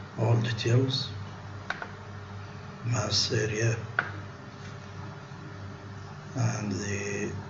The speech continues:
reinforcement, and the total mass for concrete and reinforcement. All details can be given here. And I can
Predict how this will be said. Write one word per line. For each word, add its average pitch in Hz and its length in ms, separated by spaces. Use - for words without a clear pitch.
reinforcement, 107 1040
and 113 340
the 101 300
total 104 400
mass 110 540
for 101 200
concrete 104 680
and 98 220
reinforcement. 95 840
All 107 220
details 101 540
can 92 260
be 92 100
given 95 220
here. 135 320
And 120 240
I 110 120
can 101 440